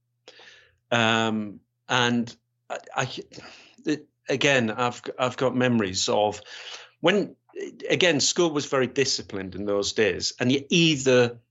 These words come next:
excelled or you didn't. There was no middle ground. You either did well or you didn't.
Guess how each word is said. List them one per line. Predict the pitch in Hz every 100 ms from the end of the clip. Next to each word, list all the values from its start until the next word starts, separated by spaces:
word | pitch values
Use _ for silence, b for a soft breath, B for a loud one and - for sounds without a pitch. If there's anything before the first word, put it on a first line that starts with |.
| _
excelled | 127 - - 139 98 87 98 - _ _ _ _
or | 135
you | 120 123
didn't. | 131 139 95 107
There | 117
was | 117
no | 143 131
middle | 131 120 113
ground. | 101 90 85 - - _ -
You | 120 127
either | 151 151 156
did | 147 117
well | 113 95 90 87 - _ -
or | 123
you | 113
didn't. | 117 117 92 82